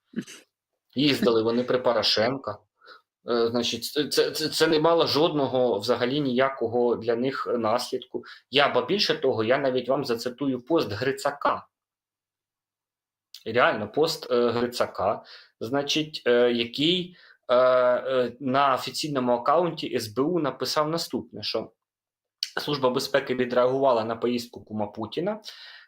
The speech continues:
Значить, е, м, щоб тут просто, ага. Значить, е, вони назвали це прийом для відволікання уваги.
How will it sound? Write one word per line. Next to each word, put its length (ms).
Значить, 480
е, 60
м, 320
щоб 200
тут 180
просто, 320
ага. 400
Значить, 680
е, 460
вони 280
назвали 560
це 640
прийом 800
для 220
відволікання 960
уваги. 640